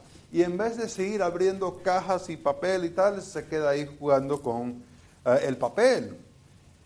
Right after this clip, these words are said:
En el mayo de mil novecientos ochenta y ocho, Mikhail Gorbachev, ¿se acuerdan? El, el líder de Rusia, de la Unión Soviética en ese tiempo,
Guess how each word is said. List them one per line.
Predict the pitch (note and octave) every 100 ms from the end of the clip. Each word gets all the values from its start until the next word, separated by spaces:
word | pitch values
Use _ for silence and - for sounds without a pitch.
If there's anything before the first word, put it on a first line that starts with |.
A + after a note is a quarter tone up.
| - _
En | F3 F3+ F3+ F3+ F3
el | F3
mayo | F3 G#3 B3+ A#3+
de | G3
mil | E3 G3
novecientos | G3+ F#3 F#3+ F3+ F3
ochenta | D#3 D#3+ D#3
y | D3+ E3
ocho, | E3 E3 C#3+ C#3+ D#3+ D#3 -
Mikhail | D3 D3+ D3+ D3 E3+ F3+
Gorbachev, | D3 D3 D3+ C#3+ F#3 E3 D3+ D3+ C#3+
¿se | -
acuerdan? | - D#3+ E3+ E3
El, | C#3 B2 A#2 A2
el | B2 A#2+
líder | C#3+ E3 D#3+ B2+ A#2+ - -
de | A#2+
Rusia, | A#2+ F#3 F3+ C3 B2 D3+ - G#2
de | A#2+
la | B2
Unión | B2+ D#3+
Soviética | D#3 C#3 D#3+ F#3+ C3 B2 C3+ D3
en | B2+
ese | A#2+ B2+
tiempo, | C#3 B2 - D#3